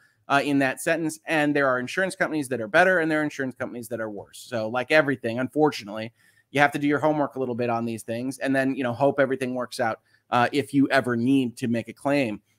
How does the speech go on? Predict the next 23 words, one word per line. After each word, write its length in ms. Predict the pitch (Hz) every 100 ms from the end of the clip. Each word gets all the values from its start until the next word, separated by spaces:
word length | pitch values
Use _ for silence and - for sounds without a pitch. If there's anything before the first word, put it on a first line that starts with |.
| _
uh, 160 | - 120
on 180 | 123 117
one 140 | 113 110
of 100 | 104
these 180 | 104
policies. 460 | - 110 104 - 110
But 160 | 131 147
yes, 460 | 147 95 - - -
insurance 360 | 123 131 139
companies 280 | 151 143 123
will 100 | 165
look 220 | 165 165
and 320 | 175 151 139
they'll 180 | 139 135
make 260 | 165 180 185
sure 580 | - 269 226 170 165 - _ _ -
before 360 | 151 165 185
they 120 | 185 185
pay 220 | 185 185
you 180 | 190 190
a 40 |
million 340 | 190 190 190
dollars 540 | 196 202 170 143 135